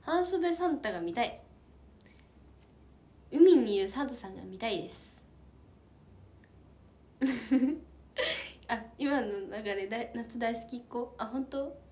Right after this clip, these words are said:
私、冬派。<laughs> じゃあ、ランキング見たいと思います。花火、ありがとう。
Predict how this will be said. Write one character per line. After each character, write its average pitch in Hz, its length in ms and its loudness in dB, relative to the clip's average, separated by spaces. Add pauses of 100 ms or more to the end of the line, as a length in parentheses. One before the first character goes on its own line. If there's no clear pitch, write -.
(760)
私、 320 280 0
冬 240 180 -2
派。 240 300 0 (420)
<laughs> 330 60 -2 (2250)
じ 247 120 -2
ゃ 220 100 4
あ、 - 20 4
ラ 269 200 6
ン 285 120 6
キ 311 140 0
ン 302 40 4
グ 311 140 4
見 302 120 2
た 302 80 4
い 302 60 2
と 220 100 -2
思 214 80 -6
い 220 40 -4
ま 233 120 0
す。 240 100 -10
花 339 220 8
火、 311 100 2
あ - 60 6
り 359 140 2
が 392 140 6
と 359 800 6
う。 - 40 -20